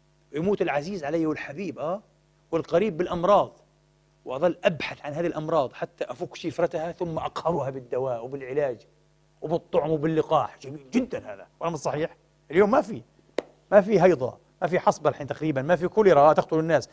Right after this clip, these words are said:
ما في طاعون بليغ، انتهى كل هذا، وإن شاء الله حينتهي السرطان، قل عسى أن يكون قريبا، والإيدز كله، وتأتيك أمراض أخرى، وتدخل في ال-، هذا، هذه الملحمة الإنسانية، هذه الدراما الإنسانية يا إخواني.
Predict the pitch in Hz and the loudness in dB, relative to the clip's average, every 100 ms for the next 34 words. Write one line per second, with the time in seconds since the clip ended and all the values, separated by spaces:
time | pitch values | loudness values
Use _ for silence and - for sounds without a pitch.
0 | _ 196 220 233 214 233 131 175 190 110 | _ 6 8 8 8 6 4 6 6 4
1 | _ - 160 247 202 202 220 170 160 110 | _ -10 4 8 8 8 6 8 6 4
2 | - _ _ - 226 185 247 233 233 175 | -6 _ _ 2 4 8 8 8 6 4
3 | 175 196 160 170 156 185 160 123 _ _ | 6 6 6 4 6 6 4 2 _ _
4 | _ _ _ 170 180 185 175 180 147 165 | _ _ _ 6 6 6 0 -2 0 2
5 | 165 131 160 185 214 135 262 185 - - | 2 2 2 6 6 6 -2 -2 -4 -16
6 | _ 160 196 226 220 233 240 269 202 247 | _ 0 0 2 4 6 8 8 10 10
7 | 139 - _ _ _ _ _ 165 214 214 | 8 0 _ _ _ _ _ 4 4 4
8 | 202 170 165 _ - - - - - 440 | 0 -2 -8 _ -18 -16 -16 -20 -4 -2
9 | 415 415 415 370 440 254 285 - 233 196 | 0 0 6 8 8 8 6 6 2 2
10 | 185 - 180 196 220 269 190 302 392 262 | 0 -2 0 4 4 4 6 6 6 0
11 | 190 208 233 190 - 226 208 | 0 0 2 2 2 -2 -2